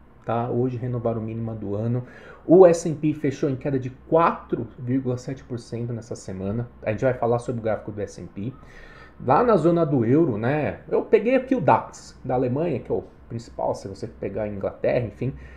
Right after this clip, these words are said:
Grande parte dos índices da zona do euro renovando também mínima do ano. O dax, por exemplo, caiu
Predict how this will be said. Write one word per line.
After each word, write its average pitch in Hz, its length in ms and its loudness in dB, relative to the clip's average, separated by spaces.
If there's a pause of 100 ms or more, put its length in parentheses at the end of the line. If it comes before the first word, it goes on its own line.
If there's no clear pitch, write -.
(720)
Grande 196 260 6
parte 185 320 4
dos 139 220 -2
índices 147 400 -2
da 127 160 -2
zona 123 220 -2
do 123 120 0
euro 135 160 2
renovando 135 440 -2
também 156 280 -2
mínima 160 400 -2 (120)
do 113 220 -2
ano. 139 340 2 (340)
O 156 80 -4
dax, 117 340 -2
por - 140 -6
exemplo, 117 180 -2
caiu 123 300 -2